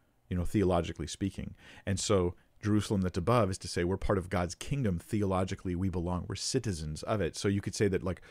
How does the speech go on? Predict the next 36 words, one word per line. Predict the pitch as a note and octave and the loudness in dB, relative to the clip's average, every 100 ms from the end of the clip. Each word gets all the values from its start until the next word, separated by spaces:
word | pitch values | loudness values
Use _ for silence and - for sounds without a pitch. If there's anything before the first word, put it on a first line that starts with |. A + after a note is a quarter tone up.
| - - - | -20 -20 -8
Mother | G#2 A#2 A#2 A2 | 2 4 6 6
Russia | G2+ G#2 - D#2+ E2+ | 6 4 2 -2 -2
is, | F#2+ - | -2 -2
is, | G#2+ - | -4 0
<laughs> | A2 | 0
is | A2 G#2+ | 2 0
the | G#2 | -2
term | - G#2 | 2 2
I | F#2+ | 2
think | - F2+ | 0 0
of. | D#2+ F2+ | 0 0
Mother | G2+ G2+ | 2 4
Russia, | F#2 F2+ E2 | 4 2 0
like, | E2+ F2 - - F2 | 0 0 -2 -6 2
Russia's | A2 A2 G#2 | 2 2 0
my | G#2+ | 0
mom. | G2 G2 D#2+ F2 - - | 0 0 -2 -6 -12 -2
I'm | A2 | 2
not | G#2+ F#2 | 4 6
Russian. | G2 - F#2+ | 4 4 6
But | A#2+ | 10
if | |
I | D3 | 12
was, | D#3 E3 B2+ A#2 - - - | 12 12 12 8 -8 -20 -6
I'd | F#2 | 2
be | G2 | 4
like, | F#2+ E2+ _ - - | 4 0 _ -20 -2
"Mother | G2+ F#2 E2 | 0 2 0
Russia." | E2 - - - | -2 -6 -4 0
Okay, | G#2+ G2+ | 6 6
so | G2+ A2+ | 6 6
I, | A2 G2 | 6 6
I'd | G#2 G2+ | 2 2
be | G2 | 2
like | F#2 | 2
Mother | F2+ F#2 G2 F#2+ | 2 2 6 4